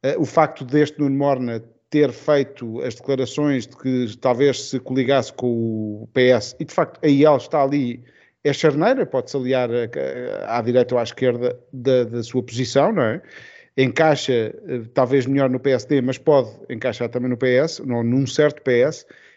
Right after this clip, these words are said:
mas no caso deste Nuno Morna, se ele era um socialista completamente incompatibilizado com o P S D local, era um no-brainer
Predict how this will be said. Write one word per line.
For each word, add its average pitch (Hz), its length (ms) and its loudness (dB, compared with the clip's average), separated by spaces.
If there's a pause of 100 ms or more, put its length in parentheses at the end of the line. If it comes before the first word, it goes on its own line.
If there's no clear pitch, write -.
(160)
mas 147 180 4
no 156 120 4
caso 160 260 2
deste 160 180 -4
Nuno 165 160 -2
Morna, 170 300 2
se 175 140 -4
ele 170 80 4
era 170 100 2
um 170 60 -2
socialista 160 840 -4
completamente 147 680 -2
incompatibilizado 147 920 -2
com 139 120 -4
o 131 40 -6
P 143 120 0
S 135 220 -2
D 147 140 2
local, 151 500 2 (340)
era 143 340 4
um 147 440 0
no-brainer 151 680 2